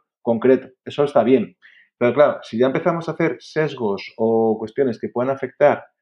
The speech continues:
a determinadas personas y les vamos categorizando de forma general, yo creo que eso ahí están los límites e-, éticos donde eso no se, no se debe tolerar y debe existir una legislación que lo, que lo prohíba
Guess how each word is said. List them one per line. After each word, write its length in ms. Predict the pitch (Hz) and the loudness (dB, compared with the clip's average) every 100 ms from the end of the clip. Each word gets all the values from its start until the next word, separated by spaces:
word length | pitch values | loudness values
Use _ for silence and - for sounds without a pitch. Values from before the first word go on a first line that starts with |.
| _ _ | _ _
a 60 | - | -2
determinadas 480 | 110 117 120 135 147 | 0 2 2 2 2
personas 500 | 143 131 143 135 110 | 0 0 0 0 0
y 60 | 107 | -2
les 100 | 107 | 0
vamos 240 | 123 139 | 0 2
categorizando 640 | 135 131 117 110 104 123 110 | 2 2 0 -2 -4 -4 -4
de 80 | |
forma 320 | - 120 135 - | -6 -8 -6 -8
general, 380 | 127 120 131 - _ _ _ | -2 0 0 -2 _ _ _
yo 140 | 117 | 2
creo 160 | 120 127 | 4 4
que 80 | 123 | 2
eso 140 | 123 | 0
ahí 80 | 120 | 0
están 240 | 113 120 117 | 2 0 0
los 120 | 113 | -2
límites 340 | 123 117 110 | -4 -2 -2
e-, 160 | 113 107 | -2 -4
éticos 560 | 117 131 131 147 - - _ _ | -2 -2 0 0 -2 -16 _ _
donde 480 | 113 113 107 104 104 | 0 2 2 0 -2
eso 200 | 104 117 | -4 -4
no 140 | 117 | -4
se, 580 | 110 104 98 95 92 90 - | -6 -4 -4 -6 -8 -10 -8
no 180 | 117 | -6
se 180 | 123 127 | 0 2
debe 300 | 120 120 120 | 4 4 2
tolerar 480 | 113 120 117 147 - | 2 2 4 4 0
y 80 | 120 | 2
debe 200 | 120 131 | 6 6
existir 400 | 135 135 131 135 | 4 -2 -2 -2
una 100 | 131 | 0
legislación 600 | 123 123 120 110 120 123 | -2 -4 -6 -4 -4 -6
que 120 | 123 | 0
lo, 380 | 113 98 92 92 | 0 0 -2 -4
que 80 | - | -4
lo 160 | 113 107 | -4 -2
prohíba 440 | 113 110 120 139 | -2 2 2 0